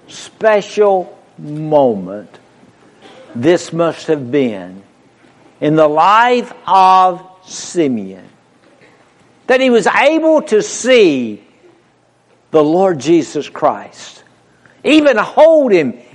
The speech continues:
in his arms and in his hands. Oh, my, my, my. You and I know how special it is to experience Christ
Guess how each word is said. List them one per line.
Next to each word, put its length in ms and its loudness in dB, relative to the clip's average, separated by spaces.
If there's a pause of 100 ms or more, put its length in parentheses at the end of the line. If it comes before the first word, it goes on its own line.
(100)
in 200 2
his 180 -2
arms 880 0
and 240 -6
in 140 -4
his 180 -10
hands. 800 -8 (1000)
Oh, 560 4
my, 320 -2
my, 260 -4
my. 380 -6
You 560 2
and 180 2
I 320 2
know 680 0
how 300 -2
special 880 -4 (280)
it 180 -2
is 640 -6 (480)
to 160 6
experience 1200 -2
Christ 760 0